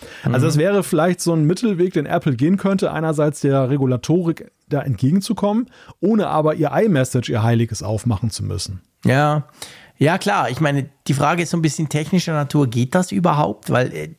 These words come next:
Speaker 2: der, der Ante bringt ja E-Mail rein, aber E-Mail ist natürlich
Speaker 1: Hm.
Speaker 2: ein offener Standard.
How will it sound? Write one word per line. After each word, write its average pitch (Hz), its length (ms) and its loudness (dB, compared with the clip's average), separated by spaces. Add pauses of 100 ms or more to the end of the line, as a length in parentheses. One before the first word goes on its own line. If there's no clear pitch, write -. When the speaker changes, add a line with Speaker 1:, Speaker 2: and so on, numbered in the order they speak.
(220)
Speaker 2:
der, 135 360 0
der 127 160 -2
Ante 156 200 0
bringt 151 240 0
ja 135 100 -2
E-Mail 147 380 2
rein, 92 340 -4
aber 104 240 -4
E-Mail 139 300 0
ist 135 100 -6
natürlich 113 280 4
Speaker 1:
Hm. 135 80 2
Speaker 2:
ein - 20 -2
offener 123 340 -2
Standard. 147 640 -2